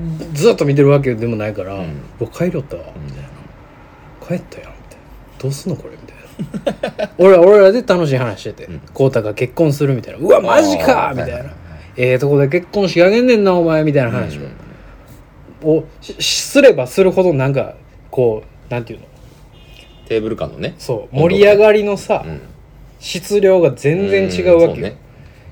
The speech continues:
Speaker 1: シュン帰ったから。
Speaker 2: うん。
Speaker 1: で、俺、こいつ、こいつはどうすんねやろなと思って。
Speaker 2: うん。
Speaker 1: めっちゃ、こう、気にしてたのよ、俺は。
Speaker 2: うんうんうん。
Speaker 1: <laughs>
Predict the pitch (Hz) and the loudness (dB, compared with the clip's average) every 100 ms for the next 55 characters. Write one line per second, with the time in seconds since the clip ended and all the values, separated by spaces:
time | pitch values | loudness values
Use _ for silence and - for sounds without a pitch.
0 | - - - - - 151 123 107 - - | -20 -16 -4 -4 -4 -6 -8 -10 -14 -20
1 | - - 80 69 69 - - - 156 156 | -20 -18 -16 -14 -18 -20 -20 -6 4 6
2 | 147 - 180 185 - - - - 202 - | 6 4 2 2 -4 -18 -18 -10 -6 -4
3 | 262 - 240 294 - 311 320 139 110 113 | -4 -2 0 0 0 2 4 2 0 -6
4 | 107 107 95 _ - 92 90 78 65 - | -8 -12 -14 _ -16 -8 -8 -8 -12 -18
5 | - 143 185 233 233 247 - - 202 196 | -4 -2 0 2 2 0 -6 -6 -4 -4
6 | - 254 262 254 - 220 143 107 95 110 | -2 2 4 4 4 4 2 -2 -8 -6
7 | 107 104 - - - 90 170 - - - | -6 -6 -10 -14 -18 -20 -20 -20 -20 -20
8 | - _ _ - - - - 254 - | -20 _ _ -20 -14 -8 0 2 4